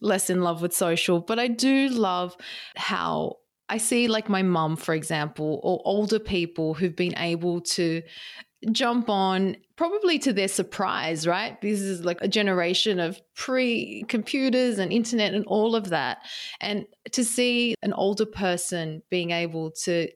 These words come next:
get some benefit, um, connect with, with, with people and, and, you know, especially, like, I know a lot of older people who are, are lonely,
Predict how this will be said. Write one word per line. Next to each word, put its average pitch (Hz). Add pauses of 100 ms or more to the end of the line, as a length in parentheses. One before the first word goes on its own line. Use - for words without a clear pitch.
get 175
some 190
benefit, 175 (440)
um, 165 (320)
connect 185
with, 190
with, 175
with 170
people 170
and, 170
and, - (480)
you 311
know, 247
especially, 392
like, 320 (480)
I 262
know 226
a -
lot 208
of 190
older 185
people 185
who 170
are, 175
are 214
lonely, 240